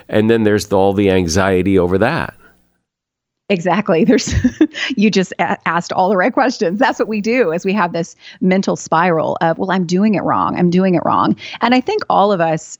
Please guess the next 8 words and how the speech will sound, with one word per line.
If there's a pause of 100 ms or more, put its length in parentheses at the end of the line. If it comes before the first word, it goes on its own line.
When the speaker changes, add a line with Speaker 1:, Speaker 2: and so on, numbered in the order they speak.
Speaker 2:
you
know,
obviously
based
on
our
personalities
and